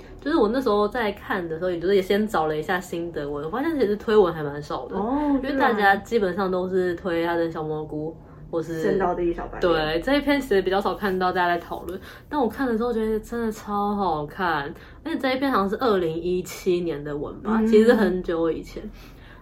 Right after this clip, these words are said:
Speaker 1: 那我就是，也是先简介一下剧情。
Speaker 2: 嗯。
Speaker 1: 这一篇的剧情呢，就是它也算是一个那种架空未来，就是跟那个小蘑菇有点像。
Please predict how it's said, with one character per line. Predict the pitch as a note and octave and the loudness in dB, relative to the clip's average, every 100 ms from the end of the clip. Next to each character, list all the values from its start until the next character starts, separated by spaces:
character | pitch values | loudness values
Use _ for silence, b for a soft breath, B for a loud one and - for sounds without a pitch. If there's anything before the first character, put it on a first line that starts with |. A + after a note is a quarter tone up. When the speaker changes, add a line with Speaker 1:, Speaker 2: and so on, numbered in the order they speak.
| - | -8
Speaker 1:
那 | B3+ G3 | -2 2
我 | E3 | 2
就 | E3 G3 | 2 0
是， | G3+ F#3 F3 - | 4 2 2 4
也 | G#3+ | 4
是 | |
先 | C4+ E4+ | 6 4
简 | A#3 D#3+ | 2 0
介 | G3 E3+ | 0 0
一 | |
下 | E3+ | 0
剧 | D#3+ E3 - | -2 -6 -4
情。 | C4+ | 0
Speaker 2:
嗯。 | A3+ F#3+ G#3 B - | 0 -2 -8 B -2
Speaker 1:
这 | B3+ C4+ | 2 2
一 | |
篇 | C4+ C4 B3+ | 2 -2 0
的 | G#3+ F3 | 0 0
剧 | A#3+ F#3 | 2 2
情 | F#3 D#3 D3+ | 2 -8 -6
呢， | D3 | -4
就 | E3 | -4
是 | E3+ E3 B B | -4 -4 B B
它 | - | 2
也 | A#3+ | 2
算 | C4+ B3 | 4 4
是 | B3+ | 6
一 | F#3 | 6
个 | F3 | 4
那 | G3 | 2
种 | D#3 F3+ - - - - - - | 2 -4 -14 -20 -20 -20 -14 0
架 | B3 E3 | 2 4
空 | - F#3+ E3+ F#3 | 0 -2 0 0
未 | F3+ C3+ | -2 -4
来， | C3+ - A3 - - - | -10 -12 -12 -14 -20 -6
就 | G3+ | 0
是 | F#3+ | 2
跟 | F#3 F3 | 2 0
那 | F#3 | -2
个 | E3 | -2
小 | E3+ | -4
蘑 | D#3 | -4
菇 | E3 G3 | 2 4
有 | F3 | 4
点 | D#3 | -2
像。 | D#3+ | -6